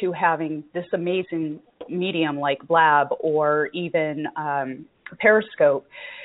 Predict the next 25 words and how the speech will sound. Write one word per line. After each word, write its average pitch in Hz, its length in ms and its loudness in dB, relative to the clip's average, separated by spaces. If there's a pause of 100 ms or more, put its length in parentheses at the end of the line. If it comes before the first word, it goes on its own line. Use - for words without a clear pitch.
(320)
is 175 320 6 (720)
I'm 214 240 6
a 240 60 0 (120)
communicator. 214 580 2
I 170 120 2
like 175 200 0 (100)
to 190 80 -10
really, 180 920 -4 (200)
uh, 143 360 -2 (360)
connect 202 380 0 (100)
with 165 360 8 (180)
my, 151 420 0 (600)
my 151 400 -2
readers, 185 600 4 (120)
my 143 320 -4
clients, 180 580 2
and 160 160 -8
so 214 180 0
on. 156 200 -4
And 160 260 -6
so 170 280 4
I 214 180 2
found 233 240 2
that 170 200 0
I, 208 180 4